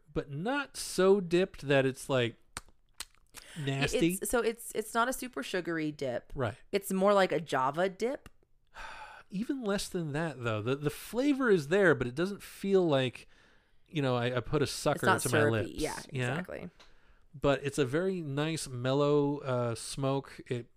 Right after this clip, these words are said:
Speaker 1: lasts quite a while 'cause it's a kinda thicker packed, or thicker rolled, uh, cigar. Uh, so that's a good one, but they're kinda hard to find.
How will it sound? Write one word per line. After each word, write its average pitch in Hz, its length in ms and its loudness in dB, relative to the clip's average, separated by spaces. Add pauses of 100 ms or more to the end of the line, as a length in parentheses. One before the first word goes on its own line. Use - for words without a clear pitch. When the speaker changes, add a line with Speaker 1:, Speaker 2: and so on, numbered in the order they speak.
(140)
Speaker 1:
lasts 127 520 -2
quite 139 260 2
a 127 40 2
while 117 320 2
'cause 113 160 -6
it's 110 140 -6
a 110 40 -12
kinda 127 300 -6
thicker - 640 -8
packed, - 580 -8 (300)
or 117 160 -2
thicker 147 360 2
rolled, 117 460 2 (500)
uh, 107 220 -4
cigar. 110 640 -2 (720)
Uh, 120 320 0
so 147 220 0
that's 180 260 2
a - 20 -8
good 165 200 2
one, 151 300 -2 (520)
but 120 140 -4
they're 127 80 -4
kinda 202 340 -2
hard 202 160 0
to 190 80 -4
find. 117 380 -4